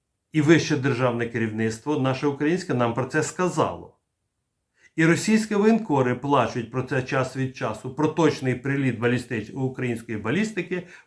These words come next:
по великих штабах російських. Значить, не брешуть. Все нормально. Німці, в свою чергу, сказали свою ціль.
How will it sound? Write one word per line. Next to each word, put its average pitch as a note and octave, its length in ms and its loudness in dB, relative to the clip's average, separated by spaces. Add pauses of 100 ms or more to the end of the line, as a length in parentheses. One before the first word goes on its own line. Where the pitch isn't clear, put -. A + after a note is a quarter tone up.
по B2+ 120 -2
великих D3+ 360 2
штабах G#2 420 -8
російських. - 540 -20
Значить, D3 440 -4
не G#3+ 100 2
брешуть. B2 440 -4 (120)
Все E3 220 -4
нормально. F3+ 480 -4 (640)
Німці, D#3+ 600 4 (640)
в C3 80 -12
свою D#3 260 2
чергу, B2 300 -2
сказали A2 580 -2
свою B2+ 460 -4
ціль. G2 220 -10